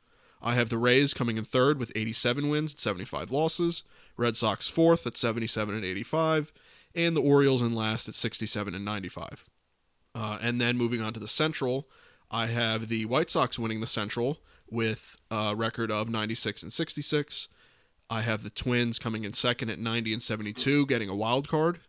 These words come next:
um, the first wild card. I have the Indians coming in third at eighty-one and eighty-one. I have the Royals coming in fourth at seventy-one and ninety-one, and I have the Tigers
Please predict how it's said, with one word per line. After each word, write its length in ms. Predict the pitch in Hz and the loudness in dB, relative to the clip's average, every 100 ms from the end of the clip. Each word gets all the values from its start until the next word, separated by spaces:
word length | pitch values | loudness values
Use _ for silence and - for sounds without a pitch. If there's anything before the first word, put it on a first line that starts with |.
| _ _ _ _ _ - | _ _ _ _ _ -10
um, 400 | 101 92 98 113 | -4 -4 -4 -6
the 80 | 110 | -4
first 260 | 135 127 117 | 2 0 2
wild 240 | 92 107 | -2 -2
card. 300 | 107 107 131 _ _ _ _ _ 123 | -4 -4 -4 _ _ _ _ _ 0
I 80 | |
have 100 | 120 | 2
the 140 | 120 127 | 2 2
Indians 280 | 139 143 - | 2 2 0
coming 240 | 131 120 | 0 0
in 100 | 113 | -2
third 340 | - 139 147 | 2 4 4
at 60 | 131 | 2
eighty-one 400 | 120 117 117 113 | 2 2 2 2
and 80 | 113 | 0
eighty-one. 600 | 110 110 113 135 170 214 _ _ _ _ _ | 0 -2 0 2 2 -2 _ _ _ _ _
I 160 | 113 117 | -6 -2
have 180 | 113 110 | -2 -2
the 80 | |
Royals 360 | 107 120 120 117 | 2 4 4 2
coming 200 | - 110 | -2 -6
in 80 | 95 | -6
fourth 380 | - 170 175 127 | 2 4 4 2
at 100 | - | 0
seventy-one 520 | 127 117 117 113 107 | 0 0 0 0 -2
and 100 | 113 | 0
ninety-one, 640 | 156 165 165 160 160 160 _ _ _ | 2 2 2 4 2 -2 _ _ _
and 180 | 147 156 | 0 2
I 80 | 147 | 4
have 160 | 151 139 | 2 0
the 60 | |
Tigers 760 | - 139 139 135 123 120 - | 2 4 4 4 2 2 -4